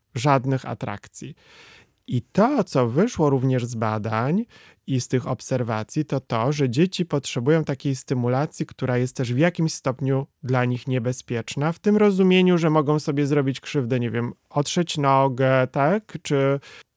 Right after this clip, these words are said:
czy się ubrudzić, niekoniecznie od razu <laughs> połamać, czy zrobić jakąś bardzo poważną krzywdę. Natomiast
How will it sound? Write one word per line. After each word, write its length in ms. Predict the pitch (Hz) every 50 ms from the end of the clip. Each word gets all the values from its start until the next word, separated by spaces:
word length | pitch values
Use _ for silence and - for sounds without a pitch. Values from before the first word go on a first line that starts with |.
| _ _
czy 240 | _ - 160 143 143
się 200 | 135 - 165 151
ubrudzić, 800 | 139 151 147 139 151 156 156 143 135 117 131 170 214 214 - - - _ -
niekoniecznie 960 | 151 160 - - 151 147 147 156 160 160 - - 151 151 151 147 143 143 - - _ _ _ _ -
od 180 | - 143 131
razu 280 | 143 139 139 131 131 139 143
<laughs> 80 | -
połamać, 580 | 151 156 139 - - 156 135 131 135 147 - -
czy 120 | - 147
zrobić 260 | 127 131 135 139 139 143
jakąś 240 | 143 139 139 131
bardzo 380 | 131 160 185 196 156 131 107 120
poważną 540 | - - 120 107 117 113 107 113 120 117 113
krzywdę. 340 | - - - 120 120 127 127
Natomiast 440 | 135 135 - 165 160 165 156 -